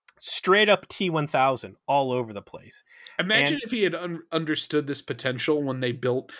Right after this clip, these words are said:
Speaker 2: fucking holo emitters in the entirety of the ship when the Hirogen took it over. <laughs>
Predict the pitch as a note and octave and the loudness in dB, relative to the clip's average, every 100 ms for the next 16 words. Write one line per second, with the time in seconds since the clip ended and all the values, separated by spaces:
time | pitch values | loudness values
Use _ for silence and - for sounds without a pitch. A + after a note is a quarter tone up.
0 | - _ - - C#3+ C#3+ B2 C3 C3 C3 | -20 _ -6 -2 -2 -2 -2 0 0 -2
1 | C3 C3 C3+ B2 A#2+ A#2 A#2 A2+ - C3 | -4 -2 -2 -2 -6 -6 -6 -6 -4 -2
2 | A#2+ A#2+ A2+ A2 - B2+ B2 B2 G#2+ G#2+ | -2 -4 -6 -8 -6 -6 -6 -8 -8 -8
3 | G#2 A#2+ A#2+ C3+ C3 C3 C#3 D#3 F#3 - | -10 -10 -10 -6 -6 -4 -2 0 -2 -4